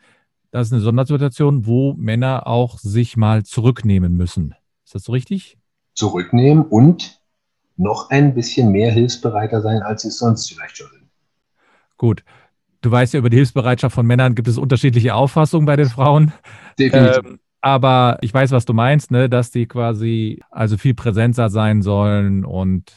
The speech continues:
Speaker 1: ich meine, ab einer bestimmten Zeit kann, soll die Frau ja zu Recht dann nichts mehr tragen.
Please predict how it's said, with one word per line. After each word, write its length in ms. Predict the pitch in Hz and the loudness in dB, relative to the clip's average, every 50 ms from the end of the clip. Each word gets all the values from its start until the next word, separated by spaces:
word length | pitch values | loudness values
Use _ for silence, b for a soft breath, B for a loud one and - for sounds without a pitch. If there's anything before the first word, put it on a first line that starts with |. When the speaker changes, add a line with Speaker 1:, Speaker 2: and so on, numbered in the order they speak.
| - - | -20 -10
Speaker 1:
ich 80 | - | -6
meine, 280 | 101 101 98 92 90 - _ _ _ _ _ _ | -4 -2 -2 -2 -4 -6 _ _ _ _ _ _
ab 120 | - 117 - | -14 -10 -6
einer 80 | - 104 | -6 -6
bestimmten 340 | 90 98 - - 107 92 98 | -4 -6 -6 -6 -6 -6 -6
Zeit 240 | - 110 104 95 - | -4 -4 -4 -4 -4
kann, 220 | - 107 104 98 110 101 | -4 -4 -4 -4 -6 -8
soll 280 | 95 98 101 104 107 | -8 -6 -4 -2 -2
die 120 | 101 104 95 | -2 -4 -6
Frau 180 | - - 101 | -6 -6 -6
ja 400 | 101 98 95 92 90 87 87 - - _ _ _ _ _ _ _ _ _ _ _ _ | -4 -4 -4 -4 -4 -6 -8 -10 -14 _ _ _ _ _ _ _ _ _ _ _ _
zu 140 | _ - | _ -14
Recht 280 | - - 110 104 - - | -10 -8 -8 -8 -6 -6
dann 80 | 101 95 | -6 -6
nichts 160 | 92 - - | -6 -6 -8
mehr 80 | 95 87 | -8 -8
tragen. 680 | - - 120 123 123 120 117 110 113 107 104 101 101 | -6 -4 -2 0 0 0 0 0 0 0 0 -2 -4